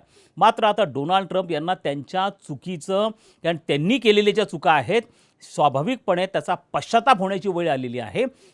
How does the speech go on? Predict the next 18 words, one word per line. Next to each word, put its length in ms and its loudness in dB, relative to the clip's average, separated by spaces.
कारण 200 0
भारताचं 500 2
त्याच्यामधनं 520 -2
काहीही 600 -2
नुकसान 360 0
झालेलं 380 2
नाहीये. 340 0
उलट 380 6
आता 340 4
डोनाल्ड 500 2
ट्रम्प 240 -2
यांच्या 300 -2
अशा 380 -2
धोरणांमुळे, 760 -2
एकतर्फी 520 -4
धोरणांमुळे, 580 -4
हुकुमशाही 560 -4
धोरणांमुळे, 600 -4